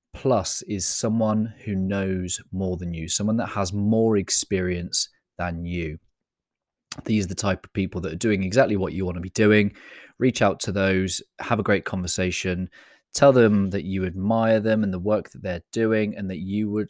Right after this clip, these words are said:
really love to ask some of your curious questions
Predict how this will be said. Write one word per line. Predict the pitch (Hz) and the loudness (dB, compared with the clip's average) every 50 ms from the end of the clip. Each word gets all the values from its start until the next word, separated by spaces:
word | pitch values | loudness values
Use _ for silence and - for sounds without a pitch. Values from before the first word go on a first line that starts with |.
| _ - | _ -16
really | 98 95 101 113 117 113 113 113 110 110 107 101 | -12 -8 -4 -2 -2 0 0 0 0 0 -2 -2
love | 92 90 87 87 85 - - - - _ _ _ _ _ _ _ | -2 -2 -4 -4 -6 -10 -14 -20 -20 _ _ _ _ _ _ _
to | - - - - | -16 -16 -12 -10
ask | 87 95 90 - - - - - | -10 -8 -6 -6 -6 -6 -6 -4
some | - 98 | -4 -4
of | 92 | -4
your | 87 85 - | -4 -6 -6
curious | - - 120 117 107 - | -4 0 2 2 2 0
questions | - - 90 82 - - - - 85 85 85 - - - | -2 -4 -6 -6 -6 -6 -8 -10 -10 -8 -8 -8 -10 -10